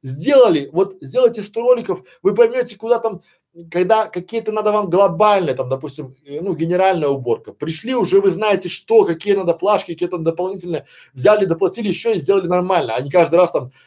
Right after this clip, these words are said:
по каждому пуку. Понятно. Я понимаю ваше желание, реально понимаю ваше желание, что, как бы, ну, что вам стоит там две буквочки заменить? Мы ж там по дружбе. Нет, дружбы у нас нет, у нас есть взаимовыгодные отношения.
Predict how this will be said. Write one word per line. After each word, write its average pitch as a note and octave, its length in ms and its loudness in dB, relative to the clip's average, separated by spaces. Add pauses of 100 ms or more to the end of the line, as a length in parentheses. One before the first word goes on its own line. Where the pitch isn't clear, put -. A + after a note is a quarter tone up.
(160)
по D3 100 -2
каждому E3 360 2
пуку. D3 380 -12 (560)
Понятно. D#3+ 340 0
Я G#3 140 4
понимаю B3 640 0
ваше F#3 380 0
желание, F#3 680 -2
реально D#3+ 400 -4
понимаю C#3+ 400 -10
ваше C3+ 140 -8
желание, A3+ 220 -2
что, D3+ 220 -10 (160)
как D3+ 120 -8
бы, D#3+ 220 -6 (160)
ну, C4 160 -10
что C4 220 2
вам A#3 160 0
стоит F3 440 2
там B2 260 -4
две F3+ 160 4
буквочки C3+ 520 -8
заменить? A2+ 480 -16
Мы D#3 100 -2
ж D#3+ 80 -6
там C#3 200 -4
по C#3 100 -2
дружбе. C3+ 320 -4
Нет, F#3 480 2 (300)
дружбы F3 680 2
у D#3 200 -2
нас E3+ 440 0
нет, D3+ 420 0
у B2 80 -10
нас F#3+ 300 0
есть F#3 160 -2
взаимовыгодные D#3+ 800 2
отношения. C#3+ 1000 -6